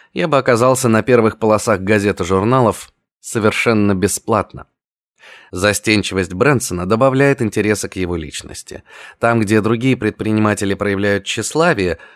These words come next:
Брэнсон излучает мальчишеский энтузиазм. Фактом является то, что он сам творит свой имидж и идет против течения, чтобы произвести большее впечатление на публику. Он сам создал свой имидж для средств массовой информации.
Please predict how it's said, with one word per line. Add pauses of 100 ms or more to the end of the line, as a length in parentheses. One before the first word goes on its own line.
(120)
Брэнсон
излучает
мальчишеский
энтузиазм. (480)
Фактом
является
то,
что
он
сам
творит
свой
имидж
и
идет
против
течения,
чтобы
произвести
большее
впечатление
на
публику. (440)
Он
сам
создал
свой
имидж
для
средств
массовой
информации.